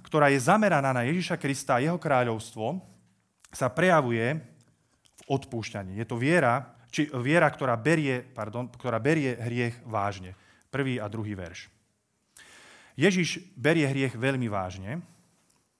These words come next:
a určite aj preto, že škodí nám samotným, ale hlavne tu v prvom a druhom verši rieši to, že naše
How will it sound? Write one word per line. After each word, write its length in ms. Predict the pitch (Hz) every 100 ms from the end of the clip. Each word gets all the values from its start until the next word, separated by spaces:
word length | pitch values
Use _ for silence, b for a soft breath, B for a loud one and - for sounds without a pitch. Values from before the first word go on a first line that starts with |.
| _ _ _ B B B B B
a 80 | 135
určite 400 | 180 220 214 180
aj 80 | 135
preto, 240 | 160 175
že 240 | 139 127 120 -
škodí 320 | - 143 131
nám 320 | 135 127 123
samotným, 720 | 120 107 101 98 101 110 147
ale 160 | 117 110
hlavne 480 | 117 196 160 117 -
tu 160 | 117
v 80 | -
prvom 240 | 165 180
a 80 | 120
druhom 320 | 131 175 131
verši 480 | 113 104 - 101 117 B B B -
rieši 400 | 117 165 - 180
to, 320 | 113 113 -
že 240 | - 117 117 117
naše 400 | 120 120 113